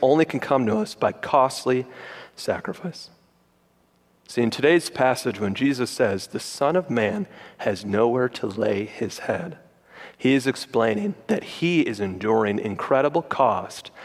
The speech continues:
that will one day be experienced in the abandonment that he feels fully on the cross. And unless he does that, there's no way we can join him in home, the home we forfeited in heaven.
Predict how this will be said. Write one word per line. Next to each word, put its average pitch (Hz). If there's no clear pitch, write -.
that 127
will 104
one 139
day 117
be 107
experienced 113
in 117
the 113
abandonment 165
that 123
he 160
feels 160
fully 147
on 139
the 143
cross. -
And 123
unless 123
he 180
does 143
that, 107
there's 107
no 131
way 120
we 113
can 123
join 104
him 95
in 104
home, 90
the -
home 120
we 110
forfeited 107
in 98
heaven. 170